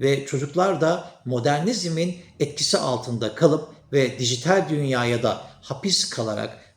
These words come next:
buradaki sanal dünyanın içerisinden kendilerini bir türlü çıkartamıyorlar. Yani orada farklı bir dünya var,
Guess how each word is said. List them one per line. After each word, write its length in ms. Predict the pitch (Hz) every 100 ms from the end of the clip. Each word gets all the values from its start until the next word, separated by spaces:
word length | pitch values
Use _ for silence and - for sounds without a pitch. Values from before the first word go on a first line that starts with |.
| -
buradaki 720 | 185 185 160 - 170 185 185 - - - -
sanal 560 | - 180 180 214 214
dünyanın 540 | 165 160 156 147 175 196
içerisinden 960 | - - 147 131 - 135 127 165 185 -
kendilerini 920 | - 143 131 135 131 127 139 175 180 - _
bir 420 | 117 117 220 196
türlü 540 | - 127 117 156 180 175
çıkartamıyorlar. 1000 | - - 110 - 123 101 98 98 104 - - - -
Yani 360 | 151 226 208 127 - - _
orada 640 | 196 254 202 196 254 - -
farklı 480 | - 165 160 190 175
bir 280 | 175 175 127
dünya 480 | 123 113 117 127 117
var, 220 | 147